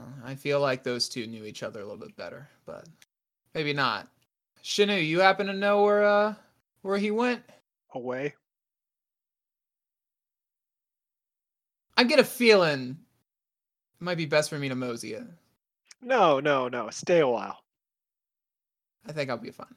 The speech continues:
Speaker 1: I think I'll be fine. Hey, um, uh, and they reach inside, uh, their jacket pocket and, uh, pull out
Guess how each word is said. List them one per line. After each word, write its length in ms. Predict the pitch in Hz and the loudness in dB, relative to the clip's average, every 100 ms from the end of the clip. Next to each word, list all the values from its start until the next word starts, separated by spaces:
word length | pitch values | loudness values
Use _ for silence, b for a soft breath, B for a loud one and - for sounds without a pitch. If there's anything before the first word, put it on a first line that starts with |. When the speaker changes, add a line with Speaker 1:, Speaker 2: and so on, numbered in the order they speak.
| - | -18
Speaker 1:
I 80 | - | -14
think 160 | 240 | -16
I'll 60 | 233 | -18
be 80 | 214 | -20
fine. 280 | - - - _ _ _ _ _ _ _ | -20 -20 -20 _ _ _ _ _ _ _
Hey, 360 | - 247 185 131 | 6 8 8 8
um, 520 | 190 190 190 185 180 _ _ _ - | 8 10 8 4 -8 _ _ _ 0
uh, 180 | 135 127 | 6 6
and 80 | 139 | 4
they 80 | |
reach 280 | 131 139 135 | 0 0 -2
inside, 480 | 127 123 120 120 117 | -4 -2 0 2 -2
uh, 220 | 120 117 117 | -4 -6 -4
their 200 | 120 117 | -4 -2
jacket 380 | 120 117 117 | -2 -2 -4
pocket 420 | - 120 120 113 127 | -2 -2 0 -4 -6
and, 220 | 117 113 | -10 -8
uh, 140 | 110 | -10
pull 300 | - - 170 | -10 0 4
out 420 | 139 120 113 - | 6 6 2 -6